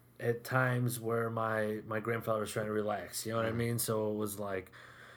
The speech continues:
Speaker 1: six o'clock on a Wednesday night or something where he just got back from work, or, you know, where he's just, he's just trying to chill out. So, um,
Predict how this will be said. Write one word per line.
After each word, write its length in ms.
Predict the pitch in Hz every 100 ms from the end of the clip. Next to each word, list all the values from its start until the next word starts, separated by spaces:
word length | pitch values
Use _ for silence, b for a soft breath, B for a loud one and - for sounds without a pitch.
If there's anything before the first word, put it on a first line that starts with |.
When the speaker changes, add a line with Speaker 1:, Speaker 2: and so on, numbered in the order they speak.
| B
Speaker 1:
six 320 | - - 107 -
o'clock 440 | - 104 104 98
on 100 | 107
a 60 | 107
Wednesday 580 | 107 110 110 107 113 113
night 400 | 113 113 113 113
or 80 | 110
something 440 | - 117 110 113
where 120 | 110
he 80 | 110
just 220 | 110 107
got 220 | - 107 107
back 220 | 113 110
from 180 | 113 110
work, 420 | 110 113 110 110
or, 300 | 104 104 104 B B B
you 80 | -
know, 120 | 139
where 140 | 131 131
he's 140 | 120
just, 260 | 117 117 - - - - - -
he's 140 | 120
just 180 | 113 110
trying 240 | - 113 107
to 80 |
chill 180 | - 110
out. 380 | 117 120 113 -
So, 460 | - 110 110 110 107
um, 420 | 110 107 104 104